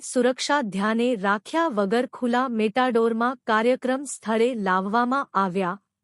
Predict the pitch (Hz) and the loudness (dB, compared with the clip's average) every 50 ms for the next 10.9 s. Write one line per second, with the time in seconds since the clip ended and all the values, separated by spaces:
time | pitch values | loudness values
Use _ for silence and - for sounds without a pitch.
0 | - 226 233 254 269 254 - 262 269 294 - - 311 320 320 247 - 226 220 226 | 0 2 4 4 4 4 2 0 0 0 -2 -4 -4 -6 -4 -2 0 2 2 2
1 | 247 269 - - 240 226 220 233 240 254 277 - - 226 202 202 226 240 254 - | 2 2 2 0 -2 0 0 0 0 -2 -2 -2 0 2 2 2 2 0 -2 0
2 | 277 269 294 294 _ - 226 226 208 - 233 190 170 160 156 151 _ _ _ _ | 0 0 0 -2 _ -2 -2 -2 -2 -2 -2 -2 -2 -4 -6 -10 _ _ _ _
3 | _ _ _ _ _ _ _ _ _ _ _ _ _ _ _ - 240 254 254 247 | _ _ _ _ _ _ _ _ _ _ _ _ _ _ _ 0 2 2 2 0
4 | 294 349 - - - _ _ _ _ _ - 302 320 - 381 427 415 415 403 285 | -4 -6 -8 -12 -20 _ _ _ _ _ 2 2 4 4 2 2 2 2 2 4
5 | 359 370 392 277 233 233 247 220 226 226 247 269 294 - - 208 202 190 208 220 | 4 4 4 4 2 2 2 2 2 0 0 0 -2 -2 -2 0 2 2 2 2
6 | 196 202 190 175 190 - _ _ _ _ _ _ _ - 262 269 294 330 381 381 | 0 0 -2 -4 -4 -6 _ _ _ _ _ _ _ 2 2 2 2 2 0 0
7 | - 370 370 370 - - - 247 240 240 262 247 - 247 311 330 320 - - 226 | 2 2 2 0 0 0 0 0 2 2 0 0 0 -2 -4 -4 -4 -2 -2 0
8 | 226 226 254 269 - - 202 175 208 220 208 226 254 254 247 247 196 196 202 233 | 0 0 0 -2 -4 -6 -2 0 2 2 2 2 0 0 -2 -2 -2 -2 -2 -2
9 | 247 262 202 185 170 170 165 196 190 185 214 254 - _ _ _ _ - 202 185 | -2 -2 -2 -2 -2 -2 -2 -2 -4 -4 -4 -6 -10 _ _ _ _ -8 -4 -2
10 | 262 311 320 339 359 359 349 - - 247 226 240 254 262 - 233 269 311 | 0 0 2 2 0 0 -2 -2 -2 0 0 2 0 0 0 -2 -4 -4